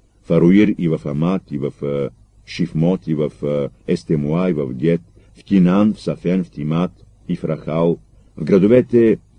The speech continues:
Ерахмеелски, и в градовете Кенейски, в Хорма и в Хорашан, в Атах, и в Хеврон, и по всички места, дето Давид бе ходил, той и людите му.“ Глава тридесет и първа.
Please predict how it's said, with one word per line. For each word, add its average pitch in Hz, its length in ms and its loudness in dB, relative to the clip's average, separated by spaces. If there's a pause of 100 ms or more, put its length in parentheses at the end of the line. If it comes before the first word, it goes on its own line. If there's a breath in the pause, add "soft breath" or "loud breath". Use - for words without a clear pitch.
(180)
Ерахмеелски, 95 920 2
и 95 60 2
в 80 40 -4
градовете 78 480 -2
Кенейски, 85 800 -2 (240 soft breath)
в - 60 -20
Хорма 107 580 4
и 80 120 0
в 76 160 0
Хорашан, 92 640 -2
в - 80 -10
Атах, 85 440 -4 (360)
и 123 100 6
в 123 60 -4
Хеврон, 113 600 2 (380)
и 107 120 2
по 69 180 -2
всички - 380 -4
места, 80 320 -2
дето 71 240 -4
Давид 67 260 -6
бе 67 100 -6
ходил, 104 520 2 (460)
той 90 380 2
и 80 280 -2
людите 62 400 -8
му.“ 60 300 -14 (2500)
Глава 151 240 6
тридесет 165 280 4
и 151 80 4
първа. 78 520 0